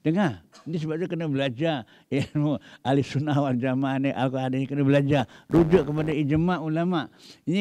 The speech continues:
bukan penentuan, bukan li tahsis, ini li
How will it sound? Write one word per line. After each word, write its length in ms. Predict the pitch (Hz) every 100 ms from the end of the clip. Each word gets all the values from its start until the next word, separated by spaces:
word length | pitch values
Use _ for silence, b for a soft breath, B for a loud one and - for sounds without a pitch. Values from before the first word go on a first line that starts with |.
| 175
bukan 480 | 190 185 226 208 190
penentuan, 800 | 202 208 170 220 233 185 135 104 b
bukan 560 | - 180 - 196 202 185 175 170 165 175
li 160 | 190
tahsis, 640 | 170 - 175 160 214 202 135 b b
ini 240 | 156 170 175
li 240 | 160